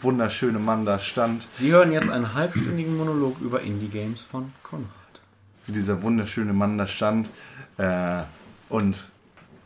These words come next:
Speaker 1: melodramatisch in Richtung Indie-Games aufgebaut hat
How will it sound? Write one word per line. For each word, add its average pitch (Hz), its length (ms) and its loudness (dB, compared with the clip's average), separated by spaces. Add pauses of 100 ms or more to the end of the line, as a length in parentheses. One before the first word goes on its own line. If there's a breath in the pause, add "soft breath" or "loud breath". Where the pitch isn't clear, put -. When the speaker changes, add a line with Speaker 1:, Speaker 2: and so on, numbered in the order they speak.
(400)
Speaker 1:
melodramatisch 143 1500 6 (140)
in 127 320 2
Richtung 117 420 0
Indie-Games 113 680 2
aufgebaut 110 580 0
hat 110 160 -2